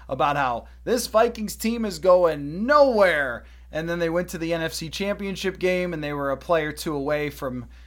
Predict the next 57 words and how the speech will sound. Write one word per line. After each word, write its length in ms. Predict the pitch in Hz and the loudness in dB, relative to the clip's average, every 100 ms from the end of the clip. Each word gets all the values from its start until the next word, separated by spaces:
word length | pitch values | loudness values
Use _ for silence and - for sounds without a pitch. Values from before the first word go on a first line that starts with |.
| - - | -14 -6
going 240 | 147 147 | -4 -4
to 120 | - | -8
the 160 | 139 135 | -6 -6
eighty-seven 580 | 139 147 - - 226 165 | -6 -6 -4 -2 -2 -2
<laughs> 140 | - | -2
Super 240 | 330 320 208 | 0 0 -2
Bowl. 300 | 160 123 131 | -4 -4 -6
So, 460 | - 214 196 170 - - - - | 2 6 6 4 -2 -20 -20 -8
uh, 300 | 180 175 175 202 | -2 0 -2 -2
you 100 | 208 | 0
know, 80 | |
I 120 | 175 196 | 0 4
don't 340 | 269 269 - | 2 2 -2
know 240 | 233 254 | 2 2
that 220 | 208 202 190 | 2 -2 -2
the 100 | 170 | 2
way 240 | 180 185 | 2 2
that 160 | 175 156 | 0 -4
a 60 | |
team 520 | - - 185 165 147 - - | -6 -6 -6 -4 -8 -12 -8
ends 300 | 165 190 160 | -6 -6 -6
a 80 | 156 | -8
season 720 | - 180 175 143 127 117 107 - | -8 -8 -8 -8 -8 -10 -12 -14
is 140 | 143 | -12
always 420 | - 175 180 165 | -2 0 0 -2
indicative 560 | 151 127 170 175 151 131 | -8 -4 -4 -4 -8 -8
of 160 | 117 | -8
what's 240 | 131 160 - | -4 -4 -4
going 260 | 151 143 135 | -6 -6 -6
to 120 | 127 | -4
happen 340 | 147 139 139 | -4 -4 -6
in 80 | 123 | -10
the 60 | 120 | -6
playoffs, 560 | 165 165 131 107 - - - - | 0 0 0 -6 -8 -16 -20 -12
if 140 | 143 143 | -6 0
that 200 | 175 180 | 0 0
makes 240 | 170 175 | -6 -8
you 40 | |
feel 320 | 160 160 151 131 | -8 -4 -4 -4
a 60 | |
little 240 | 156 196 156 | -4 -2 -2
bit 180 | 151 | -2
better. 240 | 165 160 131 | 0 0 0
But 120 | 135 | 0
let 120 | 202 | 0
me 60 | 254 | 0
give 220 | 233 220 | -2 -2
you 40 | |
the 100 | 175 | -2
mind-blowing 540 | 165 175 175 170 160 143 | 0 0 0 -2 -2 -4
stat, 460 | - 151 143 147 - _ _ | -6 -4 -2 -4 -8 _ _
and 120 | 135 160 | -6 -2
then 120 | 170 | 0
I'll 120 | 160 | 0
answer 280 | 165 - 151 | -2 -6 -10
the 80 | 131 | -2
question. 560 | 185 165 - 127 107 | 2 2 0 -10 -12